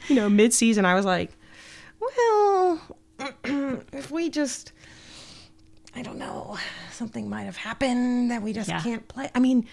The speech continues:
Speaker 1: it is, it is tough.
Speaker 2: Yeah.
Speaker 1: You know, in some situations it can be really tough. But I think that the value at the end is saying, "Yeah, that was hard and we made it through and that's great.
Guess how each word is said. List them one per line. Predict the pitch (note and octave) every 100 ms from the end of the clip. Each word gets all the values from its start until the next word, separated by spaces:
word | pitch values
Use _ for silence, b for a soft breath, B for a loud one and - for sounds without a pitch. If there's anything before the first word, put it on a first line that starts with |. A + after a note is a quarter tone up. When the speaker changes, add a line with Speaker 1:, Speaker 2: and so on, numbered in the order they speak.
| B B B
Speaker 1:
it | C4 D4
is, | D#4 - -
it | A#3 C4 -
is | E3+ D#3
tough. | - F3+ - - - -
Speaker 2:
Yeah. | E3+ D3+ -
Speaker 1:
You | - E3
know, | D#3+ D#3+ F3 G3+
in | - E3+
some | E3 E3+ F3
situations | F3 F3+ D#3 D3 - D3+
it | -
can | D#3+
be | D#3
really | D3+ D3+
tough. | - D#3 B B B B B
But | C#4+
I | C4+
think | - E4+ E4+ D4 G#3
that | G3+ - _ - - -
the | F3+ F3+
value | D3+ G3 B3 C#4 A#3+
at | F3 -
the | E3 -
end | G#3+ F3+ D#3 - - G#3 B B -
is | F#3+
saying, | - - A3 F3 E3 F3 F3+ - _ _
"Yeah, | C#4 C#4+
that | G3+ A#3
was | B3+
hard | D#3+ E3
and | G3+
we | F#3+
made | E3 E3
it | -
through | - D3+ E3
and | F3
that's | F3 F3
great. | - D#3+ C3